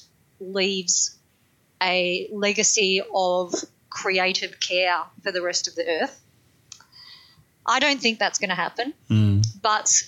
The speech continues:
Speaker 1: nonetheless, you cannot write a manifesto unless you have to have belief in what is, you know,
Speaker 2: Right.
Speaker 1: what is
Speaker 2: Mm.
Speaker 1: right, yeah,
Speaker 2: Mm.
Speaker 1: for the want of a better word.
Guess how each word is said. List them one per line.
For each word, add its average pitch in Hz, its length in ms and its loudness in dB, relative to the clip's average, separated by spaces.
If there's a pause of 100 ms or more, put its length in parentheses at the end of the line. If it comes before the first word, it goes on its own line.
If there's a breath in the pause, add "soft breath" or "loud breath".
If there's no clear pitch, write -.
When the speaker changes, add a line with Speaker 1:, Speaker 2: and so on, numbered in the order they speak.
(120)
Speaker 1:
nonetheless, 254 1080 2
you 233 100 2
cannot 277 520 -2
write 214 360 2
a 240 40 -2
manifesto 202 1000 0
unless 185 420 -6
you 185 220 -10
have 185 240 -6
to 185 120 -6
have 175 260 -2
belief 185 480 -4
in 180 160 -12
what 180 180 -2
is, 180 300 0 (680 loud breath)
you 196 140 -2
know, 175 300 -2 (600)
Speaker 2:
Right. - 160 -2
Speaker 1:
what 101 100 2
is - 380 2 (180)
Speaker 2:
Mm. 95 220 2 (100)
Speaker 1:
right, 214 400 2 (140)
yeah, 302 320 4
Speaker 2:
Mm. 214 60 4
Speaker 1:
for 277 60 2
the 254 80 2
want 254 240 0
of 240 80 -4
a 262 60 2
better 247 200 2
word. 247 300 2